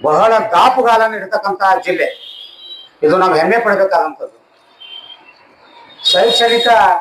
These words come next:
ಕ್ಷೇತ್ರದಲ್ಲಿ ಇದೇ ಒಂದು ಹದಿನೈದು ವರ್ಷಗಳ ಹಿಂದೆ ಬಹಳ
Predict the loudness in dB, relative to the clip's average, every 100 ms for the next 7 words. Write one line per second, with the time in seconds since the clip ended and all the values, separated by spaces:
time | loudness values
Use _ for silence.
0 | -4 -4 0 2 2 2 2 0 0 -2
1 | 2 4 2 0 0 2 0 2 0 2
2 | 0 0 -2 0 0 0 -2 -2 -8 _
3 | _ _ _ _ _ _ _ -20 _ _
4 | -20 -20 -20 _ -20 -20 -20 -20 -20 _
5 | _ -20 -4 0 2 4